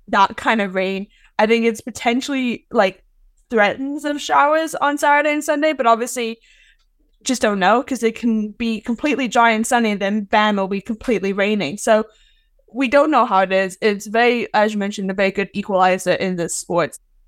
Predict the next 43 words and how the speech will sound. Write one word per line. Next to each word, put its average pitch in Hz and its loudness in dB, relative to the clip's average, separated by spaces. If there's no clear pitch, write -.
With 269 0
Ferrari, 233 4
I 226 0
think 233 -4
come 240 -2
Sunday, 214 0
there 208 0
is 220 0
a 208 -2
really 208 -2
good 196 -2
opportunity 180 -2
for 196 -2
at 220 2
least 220 0
one 214 0
of 208 0
them 208 0
to 202 -8
be 196 2
on 180 2
pole. 190 -2
I 226 6
would 214 -2
put 233 -2
my 214 0
money 196 0
on 190 0
Charles 196 0
over 175 -4
Carlos. 277 0
But 233 4
when 233 2
it 214 0
comes 220 -2
to 214 0
also 202 -2
sprint 254 0
as 196 -2
well, 190 2
I 214 4
think 226 -4
Charles 202 0